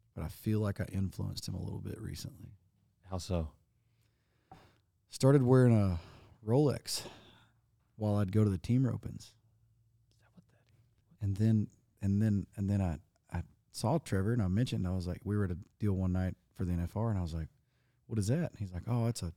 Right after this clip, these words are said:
Speaker 1: Submariner, you know, two-tone." And I was like, "Oh, it's kinda like this Sea Dweller, but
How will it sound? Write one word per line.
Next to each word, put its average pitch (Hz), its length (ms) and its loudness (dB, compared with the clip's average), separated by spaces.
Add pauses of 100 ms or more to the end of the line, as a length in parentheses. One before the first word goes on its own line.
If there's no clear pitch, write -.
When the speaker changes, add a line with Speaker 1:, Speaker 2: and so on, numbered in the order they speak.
(180)
Speaker 1:
Submariner, 113 680 2 (760)
you 107 80 -8
know, 110 120 -2 (100)
two-tone." 110 540 2 (120)
And 104 100 -18
I 107 60 -18
was 104 120 -18
like, 98 180 -4
"Oh, 165 240 0
it's - 160 -10
kinda 139 200 2
like 117 220 2
this - 380 -4
Sea - 240 -2
Dweller, 107 360 0
but 98 160 -6